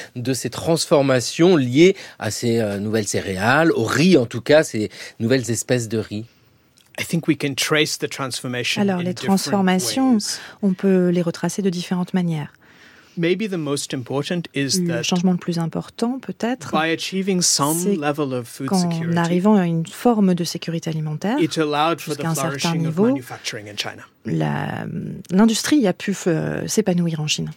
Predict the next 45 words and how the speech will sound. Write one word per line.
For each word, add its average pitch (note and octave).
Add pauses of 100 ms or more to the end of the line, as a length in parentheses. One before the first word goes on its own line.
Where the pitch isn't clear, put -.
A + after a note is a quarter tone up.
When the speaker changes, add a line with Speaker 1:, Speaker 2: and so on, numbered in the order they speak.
(140)
Speaker 2:
And F#3
this G3
is A3+
what F3
makes D#3+
China F#3
the -
economic C3
magnet D3
for -
Speaker 3:
Et -
Speaker 2:
the -
Speaker 3:
c'est -
Speaker 2:
world. F3+
Speaker 3:
ce -
qui F#3+
en F3
a E3
fait B3
une G#3+
force G3+
d'attraction F#3 (180)
pour F#3
le E3+
monde. D#3+ (420)
Speaker 2:
Eventually, G#3
that E3+
is F#3
what F3+
attracts F3+
also F#3
the F#3
Speaker 3:
Et F3+
Speaker 2:
Europeans. F3
Speaker 3:
c'est -
ce -
qui D#3+
finit E3+
d'ailleurs E3+
par D#3
attirer E3+
aussi G3
les D#3+
Européens F3+
jusque-là. E3+